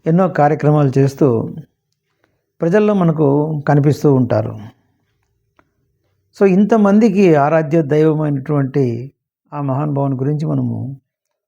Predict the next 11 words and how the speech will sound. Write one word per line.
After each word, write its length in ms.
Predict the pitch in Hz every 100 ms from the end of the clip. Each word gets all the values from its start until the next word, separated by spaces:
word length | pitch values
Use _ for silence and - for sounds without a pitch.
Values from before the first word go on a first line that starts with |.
| _
కొన్ని 180 | 165 165
విషయాలు 340 | 151 190 180
తెలుసుకుంటే 840 | 156 139 - 156 135 151 120 143 160 143 _ _ _ _ _ _ -
బాగుంటుందనే 560 | 139 175 156 160 156 143
ఉద్దేశంతో 600 | 131 147 151 156 139 160
మీకు 300 | 139 127 139
నేను 580 | 127 123 98 143 147 143 _ _ _ _ _ _ _ _ _ _ 170
చెబుతున్నా, 400 | 139 135 98 - _ _ _ _ _ _ _ _ _ _ _ _ _ _ _ _ _
నాకు 220 | 147 151 139
తెలిసినటువంటి 960 | 160 139 165 139 147 143 160 131 131
సమాచారం. 640 | 147 160 131 110 - 76